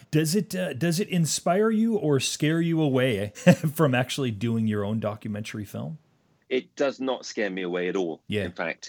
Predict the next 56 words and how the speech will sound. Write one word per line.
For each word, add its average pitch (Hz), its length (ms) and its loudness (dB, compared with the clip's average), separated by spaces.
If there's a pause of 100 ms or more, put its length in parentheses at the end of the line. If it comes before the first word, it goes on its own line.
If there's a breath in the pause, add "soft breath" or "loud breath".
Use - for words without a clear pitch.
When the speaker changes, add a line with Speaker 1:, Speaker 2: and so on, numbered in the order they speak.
(300 loud breath)
Speaker 2:
I 110 100 0
think, 143 400 0
you 127 80 0
know, 120 140 2
one 135 140 2
thing 135 120 0
I've 110 140 0
learned 113 200 0
in 101 100 -6
business 95 380 -8
is 87 120 -10
the 92 80 -4
importance 90 420 -2
of 80 120 -10
finding 82 300 -4
your 76 120 -8
niche 71 420 -10 (100)
Speaker 1:
Yeah. 98 180 -8 (100)
Speaker 2:
and, 90 420 0
uh, 92 320 6
and, 92 260 -4
and 92 280 -8
finding 101 240 -2
something 85 200 -6
you're 82 140 -4
truly 87 400 -4
passionate 80 420 -6
about 78 300 -6 (220 loud breath)
and 90 120 -2
being 87 200 0
able 87 240 0
to, - 180 -12 (120)
to - 100 -8
sell 82 240 0
a - 20 0
story. 71 500 0 (320 loud breath)
Uh, 90 120 -2
you - 160 -2
know, 85 100 0
with, 95 260 0
I, - 220 -4
I 123 120 0
happen 98 280 -4
to - 80 -10
sell 87 220 0
T-shirts - 580 -6
and, 78 240 -12
and 82 140 -6
artwork. 76 460 -6 (300 loud breath)
Um, - 180 -8
it - 120 0
doesn't 104 240 2
sell 107 260 2
if 78 140 -2
I 80 60 0
can't 82 420 -8